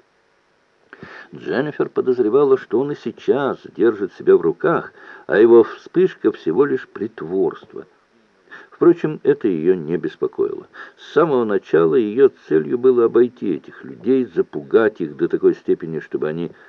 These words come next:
отправили ее к президенту компании.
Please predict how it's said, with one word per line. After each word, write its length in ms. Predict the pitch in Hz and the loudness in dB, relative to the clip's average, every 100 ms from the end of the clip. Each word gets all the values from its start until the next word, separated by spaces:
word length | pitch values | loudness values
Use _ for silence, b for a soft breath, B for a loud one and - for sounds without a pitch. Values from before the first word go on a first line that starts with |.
| b | b
отправили 800 | - 101 - - 120 120 104 95 | -6 -6 -2 2 4 4 4 4
ее 240 | 95 92 85 | 4 4 2
к 140 | - | 2
президенту 880 | - 120 90 87 - 131 143 143 143 | 2 2 0 -4 2 2 2 -2 -4
компании. 640 | 156 156 143 170 165 165 | -2 -4 -2 -2 -2 -8